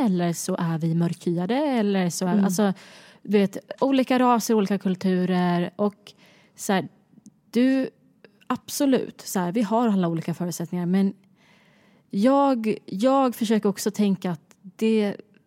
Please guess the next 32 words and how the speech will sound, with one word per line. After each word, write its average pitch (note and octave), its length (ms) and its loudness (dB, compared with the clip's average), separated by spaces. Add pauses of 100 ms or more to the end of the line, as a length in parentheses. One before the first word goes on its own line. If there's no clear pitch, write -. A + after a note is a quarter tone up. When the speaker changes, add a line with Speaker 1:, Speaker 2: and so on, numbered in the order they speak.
(120)
Speaker 1:
Okej, A3 400 2
om A#3 160 2
jag B3+ 240 4
lägger F#3+ 340 2
mig A3 120 2
då E3+ 160 0
för - 140 -6
att - 120 -8
jag F#3 140 0
har E3+ 120 0
blivit F3 200 -2
uppfostrad F3+ 340 -6
när F3 60 0
jag E3+ 60 -2
var E3+ 60 -2
liten F3+ 340 0
att F3 100 -2
jag E3 120 -4
ska - 140 -12
vara E3+ 120 -6
snäll F3 260 -4
och E3 80 -4
se F3+ 80 -4
söt F#3 320 -2
ut D#3 80 -8
och - 40 -10
egentligen F3 340 -4
inte E3 100 -6
ta F3+ 120 -4
några F3 100 0
egna F3 140 -2
beslut, F3+ 380 -4